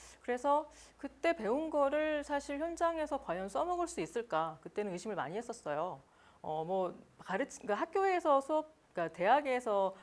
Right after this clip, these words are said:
강의하는 내용들이라는 게 사실 너무 이론적이기도 하고 또 한국의 그 학교 현장이라는 것이 또 그렇게 이론이 딱 적용되는 그런 만만한 곳이 아니지 않습니까? 그래서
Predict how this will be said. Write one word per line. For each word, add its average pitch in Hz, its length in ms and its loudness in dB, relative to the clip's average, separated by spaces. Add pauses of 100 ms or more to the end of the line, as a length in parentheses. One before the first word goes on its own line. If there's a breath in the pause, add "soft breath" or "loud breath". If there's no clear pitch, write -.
강의하는 233 640 0
내용들이라는 185 640 -2
게 185 80 -6
사실 202 260 -6
너무 151 200 -4
이론적이기도 170 760 -6
하고 160 560 -4 (320 loud breath)
또 180 80 -4
한국의 269 920 0
그 - 100 -6
학교 277 260 -4
현장이라는 285 680 0
것이 190 200 -6
또 175 120 -8
그렇게 170 380 0 (220 loud breath)
이론이 277 360 2
딱 208 140 4
적용되는 214 640 -2
그런 170 180 -6
만만한 196 400 -2
곳이 180 160 -6
아니지 160 240 -4
않습니까? 156 680 -6 (120)
그래서 185 400 -4